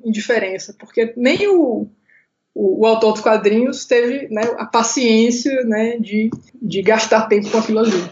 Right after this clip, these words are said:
Então isso prevê um tipo de leitura muito mais rápido, né, e que às vezes também cria essa, esse contínuo entre rapidez e lentidão, né, é um dos modos de modular o ritmo e o,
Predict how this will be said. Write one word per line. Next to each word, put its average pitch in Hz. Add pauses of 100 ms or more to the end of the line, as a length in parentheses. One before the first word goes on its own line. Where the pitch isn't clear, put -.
(100)
Então 214
isso -
prevê 254
um 277
tipo 285
de 240
leitura 247
muito 240
mais 254
rápido, 185 (540)
né, 190 (340)
e 214
que -
às 202
vezes 208
também 214
cria 208 (260)
essa, 226
esse -
contínuo 247
entre 220
rapidez 202
e 208
lentidão, 202 (100)
né, 214
é 220
um 226
dos 277
modos 220
de 247
modular 233 (180)
o 208
ritmo 208
e 240
o, 311